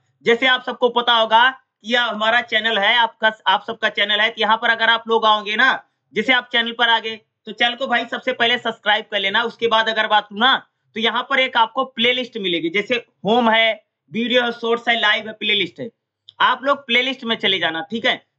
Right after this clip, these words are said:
जैसे playlist में जाओगे ना, वैसे आपको एक playlist मिलेगी, जैसे देखिएगा बीजीडीजी वन सेवेंटी टू,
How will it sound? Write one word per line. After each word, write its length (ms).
जैसे 320
playlist 420
में 120
जाओगे 220
ना, 100
वैसे 340
आपको 240
एक 220
playlist 380
मिलेगी, 360
जैसे 360
देखिएगा 440
बीजीडीजी 720
वन 180
सेवेंटी 420
टू, 360